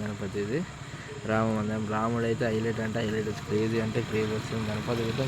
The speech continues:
క్రేజీ ఉంది. ఇక్కడ రాముడు చూడండి, క్రేజీ అంటే క్రేజీ. ల-, ఈ వినాయకుల్లో రాముడు అయితే హైలైట్ వచ్చింది. ఇంకా ఆర్సీ గిట్ల అవుతాం, రామునికి హైలైట్ అంటే హైలైట్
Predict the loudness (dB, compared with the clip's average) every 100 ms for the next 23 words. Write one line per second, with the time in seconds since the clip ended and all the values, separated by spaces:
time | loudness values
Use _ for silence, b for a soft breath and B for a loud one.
0 | 0 2 2 2 2 2 2 2 2 -2
1 | -2 -2 -2 -2 -2 -6 -12 -12 -12 -6
2 | 0 2 2 2 2 2 2 0 0 -2
3 | -2 0 2 2 2 0 -2 -2 -2 0
4 | 0 -2 -4 -8 -14 -6 0 2 2 2
5 | 2 2 2 0 0 0 0 -2 -2 -2
6 | -2 -2 -2 -2 -2 -2 0 0 0 -2
7 | -2 -2 -2 0 -2 0 0 2 2 0
8 | 0 -2 -2 -2 -2 -2 0 0 0 0